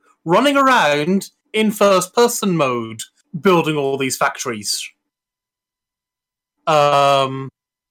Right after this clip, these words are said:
so that would tie in quite nicely with certain other aspects of their game. Um, so I, I would love that, and I would love it if we could almost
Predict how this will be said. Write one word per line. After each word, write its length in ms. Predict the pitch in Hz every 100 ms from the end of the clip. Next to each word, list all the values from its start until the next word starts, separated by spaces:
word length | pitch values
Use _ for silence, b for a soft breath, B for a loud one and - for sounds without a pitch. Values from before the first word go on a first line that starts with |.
| _ _ _ _
so 160 | - 170
that 140 | 156
would 160 | 151 147
tie 240 | - 175
in 240 | 156 143 143
quite 240 | - 147
nicely 360 | 143 135 - 147
with 120 | 139
certain 280 | - 156 156
other 180 | 156 143
aspects 420 | 139 - 143 -
of 160 | 123
their 100 | 135
game. 400 | 127 123 123 127 - _ _ _ _ _ _ _ _ _ _ -
Um, 680 | 151 143 143 139 139 135 - _ _
so 180 | - 170
I, 180 | 180 175 208
I 80 | 196
would 200 | 180 156
love 240 | 170 175
that, 280 | 160 147 - -
and 160 | 175
I 40 | 175
would 180 | 170 156
love 240 | 175 185
it 120 | 170
if 200 | 151 -
we 60 | 147
could 180 | 156 160
almost 560 | 151 151 147 - -